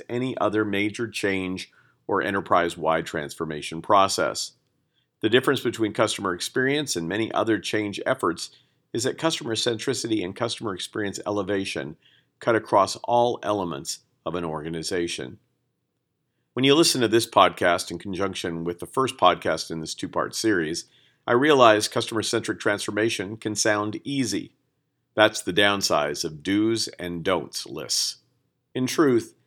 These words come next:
this undertaking is one of the most complex, ever-changing, and worthwhile adventures a leader can engage. Fortunately, no leader has to do this daunting journey alone. There are ample resources available to help you steward success.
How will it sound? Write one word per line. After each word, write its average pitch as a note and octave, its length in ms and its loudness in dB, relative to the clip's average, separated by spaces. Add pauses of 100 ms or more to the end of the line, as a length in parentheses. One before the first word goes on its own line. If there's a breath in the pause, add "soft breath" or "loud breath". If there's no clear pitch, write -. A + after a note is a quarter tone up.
(320)
this D#3+ 280 2
undertaking G2+ 600 0
is E2+ 140 -8
one F#2+ 100 -4
of D#2+ 40 -6
the D#2+ 40 -6
most C#2 240 -8
complex, B2 720 -2
ever-changing, G#2 840 -2 (360)
and G2 220 -4
worthwhile G#2 720 4
adventures E2+ 760 -6
a - 100 -10
leader E2+ 360 -4
can D#2 180 -12
engage. D2 680 -8 (840)
Fortunately, A#2+ 680 0
no A#2+ 220 2
leader C3 260 0
has A#2+ 220 0
to A2 80 -12
do A2 200 -2
this A2+ 200 0
daunting G#2 500 0
journey G2+ 320 -2
alone. G2+ 480 0 (440)
There G2+ 120 2
are G#2 60 2
ample A#2 320 0
resources G#2+ 580 -2
available F#2+ 480 0
to F2+ 180 -6
help G2 200 -4
you F#2+ 80 -10
steward F2 500 -2
success. - 640 -6